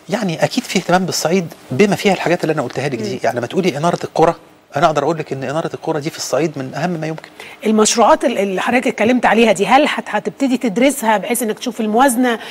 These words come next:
Speaker 2: بحيث إنك تشوف هتمولها منين؟ هل هتبتدوا في هذا الأمر ولا؟
Speaker 1: أنا ابتديت بالفعل.
Speaker 2: مم. مم.
Speaker 1: لكن هي هحاول أعملها كمان بطريقة، وكان حديثي مع الدكتور أحمد جلال وزير المالية، يعني إحنا بنعتقد إنه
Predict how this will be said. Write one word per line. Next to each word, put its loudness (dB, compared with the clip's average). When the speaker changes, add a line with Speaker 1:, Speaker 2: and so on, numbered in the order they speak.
Speaker 2:
بحيث -4
إنك 2
تشوف -2
هتمولها 4
منين؟ 4
هل 2
هتبتدوا -2
في -2
هذا 2
الأمر 0
ولا؟ 4
Speaker 1:
أنا 4
ابتديت 2
بالفعل. 0
Speaker 2:
مم. -10
مم. -12
Speaker 1:
لكن -2
هي 2
هحاول 2
أعملها 0
كمان -2
بطريقة، 0
وكان -2
حديثي -4
مع 2
الدكتور 0
أحمد -6
جلال -2
وزير -4
المالية، -2
يعني -4
إحنا 0
بنعتقد 0
إنه -8